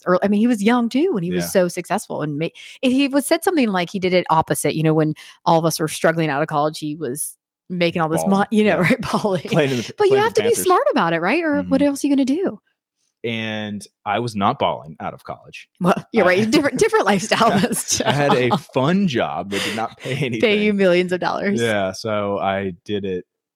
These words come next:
Speaker 2: I did it how most people would, right? I got an entry-level job at a college. I worked my way up. I got a better job, better job, better job, better salary throughout the way. And then transitioned back to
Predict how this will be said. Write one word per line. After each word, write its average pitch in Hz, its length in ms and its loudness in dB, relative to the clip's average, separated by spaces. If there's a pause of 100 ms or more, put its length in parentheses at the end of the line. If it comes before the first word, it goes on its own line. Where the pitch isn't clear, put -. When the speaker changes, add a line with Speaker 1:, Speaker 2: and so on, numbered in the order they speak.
Speaker 2:
I 117 80 -2
did 190 140 2
it 180 60 -2
how 151 80 0
most 110 400 0
people 82 220 -8
would, 64 180 -14
right? 85 240 -6
I 98 80 -2
got 95 160 0
an 95 100 -4
entry-level 95 460 -6
job 82 240 -6
at 78 60 -10
a - 40 -20
college. 104 560 2
I 82 80 -2
worked 82 240 -4
my 82 60 -10
way 80 200 -8
up. 95 380 0
I 85 100 -14
got 76 200 -12
a - 20 -18
better 78 260 -14
job, 82 300 -4
better 78 160 -10
job, 76 320 -8
better 73 160 -16
job, 78 240 -4
better 71 160 -18
salary 82 480 2
throughout 71 300 -10
the 76 60 -10
way. 87 380 2 (360)
And 80 220 -6
then 82 420 0 (180)
transitioned 87 600 0
back 78 380 0
to 82 640 0